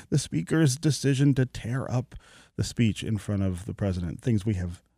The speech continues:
never seen before in Washington. We'll talk with Dan Kildee, uh, representative from Flint, about what he saw and what maybe is coming next. But first,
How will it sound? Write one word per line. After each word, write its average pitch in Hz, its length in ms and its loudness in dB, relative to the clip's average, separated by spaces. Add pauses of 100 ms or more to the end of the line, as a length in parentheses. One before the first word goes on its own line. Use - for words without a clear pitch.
(120)
never 160 300 8
seen 98 320 2
before 90 500 -2 (340)
in 98 360 4
Washington. 101 400 0
We'll 98 100 2
talk 107 320 -2
with 101 240 0
Dan 123 240 6
Kildee, 104 460 2 (420)
uh, 90 200 -2
representative 98 580 0
from 85 180 -8
Flint, - 380 -4 (260)
about 87 420 0
what 113 240 -2
he - 280 4
saw 104 460 4
and 139 340 2
what - 260 2 (240)
maybe 135 480 2
is 110 280 0
coming 92 500 -2
next. - 320 -6
But - 160 0
first, - 880 4